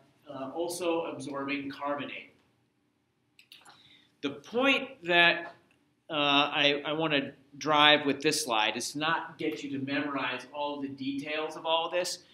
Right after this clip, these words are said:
but to note that all of these processes, everything that's happening here, uh, that sodium is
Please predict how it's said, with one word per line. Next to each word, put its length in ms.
but 420
to 200
note 680
that 400
all 360
of 160
these 220
processes, 1120
everything 520
that's 220
happening 600
here, 480
uh, 520
that 260
sodium 840
is 760